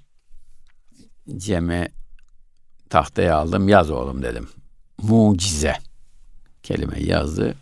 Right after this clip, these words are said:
Nokta koy üst üste iki tane. "İnsanın yapmaktan aciz kaldığı şey," dedim.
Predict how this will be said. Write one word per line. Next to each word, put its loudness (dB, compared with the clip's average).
Nokta -4
koy -2
üst -8
üste -4
iki -6
tane. 2
"İnsanın 4
yapmaktan 2
aciz 2
kaldığı 4
şey," 6
dedim. -12